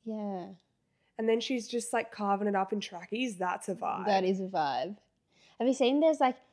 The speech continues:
Speaker 1: I've seen some TikToks of people being like, "Normalize going out in loungewear." And, like,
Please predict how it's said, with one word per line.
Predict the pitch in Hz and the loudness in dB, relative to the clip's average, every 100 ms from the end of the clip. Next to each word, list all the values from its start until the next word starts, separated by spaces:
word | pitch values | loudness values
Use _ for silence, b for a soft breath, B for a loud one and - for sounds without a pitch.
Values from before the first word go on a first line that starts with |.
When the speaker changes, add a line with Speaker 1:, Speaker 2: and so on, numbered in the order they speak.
| _ _ _ _ - | _ _ _ _ -6
Speaker 1:
I've | 226 | -4
seen | - 254 | 0 0
some | 302 294 | 0 -2
TikToks | 220 220 208 | -4 -6 -6
of | 220 | -4
people | 208 214 | -4 -2
being | 208 196 | -2 -2
like, | 185 220 | -2 -2
"Normalize | 220 285 320 320 - | 2 4 4 4 4
going | 247 247 240 | 4 4 0
out | 233 | 0
in | 233 214 | 0 0
loungewear." | 196 202 214 190 180 - b b b b b b | -2 -2 -2 0 -2 -4 b b b b b b
And, | 330 311 | 6 8
like, | 285 294 | 6 2